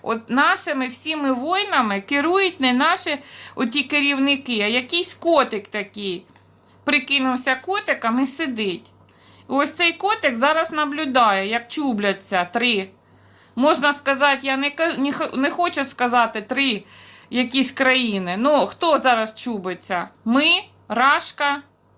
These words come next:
і хтось там третій, да, анклав якийсь. Дивіться, будуть вони діяти, да, бойові дії в вересні, вони будуть проводити, а т-, але такі якісь абсурдні по дураку,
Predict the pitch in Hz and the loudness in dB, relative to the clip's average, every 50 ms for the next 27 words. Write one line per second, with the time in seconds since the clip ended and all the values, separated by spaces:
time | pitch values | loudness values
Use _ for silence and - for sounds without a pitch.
0 | _ _ _ _ _ - - - 247 254 - - 330 330 339 - - 294 277 285 | _ _ _ _ _ -20 -12 -10 -10 -10 -6 -2 -2 -2 -2 0 0 0 0 0
1 | 269 - 320 254 240 208 185 - - 190 175 175 196 240 254 262 233 220 226 226 | -2 -2 -2 0 0 0 -2 -4 -8 -14 -14 -6 -2 0 0 0 0 -2 -4 -6
2 | 240 220 208 196 180 170 170 165 165 160 - 180 165 170 - - - _ _ _ | -4 -2 0 0 0 -2 -6 -12 -14 -14 -14 -14 -14 -14 -14 -16 -20 _ _ _
3 | _ _ _ _ _ - - - - - - - _ 220 214 285 320 320 320 277 | _ _ _ _ _ -20 -20 -20 -20 -20 -20 -18 _ -2 0 0 2 2 2 0
4 | 226 - - - - 185 180 196 233 311 349 311 330 311 - 269 254 240 226 220 | 0 -2 -6 -8 -6 -6 -6 -4 -2 -2 0 0 0 -2 -2 -2 -2 -2 0 0
5 | 214 208 196 196 247 294 320 311 311 294 285 294 - 247 226 214 208 226 220 214 | -2 -4 -4 -4 -2 0 2 2 2 2 0 0 -4 -6 -6 -2 0 2 2 2
6 | 214 202 208 240 262 277 311 311 339 311 254 214 214 220 208 202 190 180 175 185 | 2 0 -2 -2 -2 -2 -2 -2 -2 -2 -2 -2 -2 -2 -2 0 -2 -2 -2 -6
7 | 190 - 190 214 233 220 196 180 175 180 - - 208 202 202 240 269 285 285 269 | -8 -6 -2 2 2 2 2 0 -6 -8 -10 -8 -8 -8 -6 -6 -4 -4 -4 -2
8 | 247 269 247 240 233 226 - - 220 226 226 226 247 285 285 262 262 240 - 214 | -2 -4 -4 -4 -6 -8 -8 -6 -4 -2 -2 0 0 0 2 2 0 0 0 -4
9 | 220 - - - - 233 254 277 302 311 302 277 285 - _ - 254 247 - 302 | -6 -6 -8 -2 2 2 2 2 2 -2 -2 -4 -6 -8 _ -8 -8 -6 -6 -6
10 | 311 311 277 254 262 254 247 233 - 247 240 240 - - - 339 349 370 381 339 | -4 -4 -4 -4 -6 -8 -10 -4 -4 -4 -4 -4 -6 -6 -2 0 2 2 2 0
11 | 311 302 262 247 - 220 220 208 208 214 214 214 202 196 - - 196 170 165 165 | -2 -4 -6 -6 -4 -6 -6 -4 -4 -4 -2 -2 -4 -4 -6 -8 -8 -6 -6 -8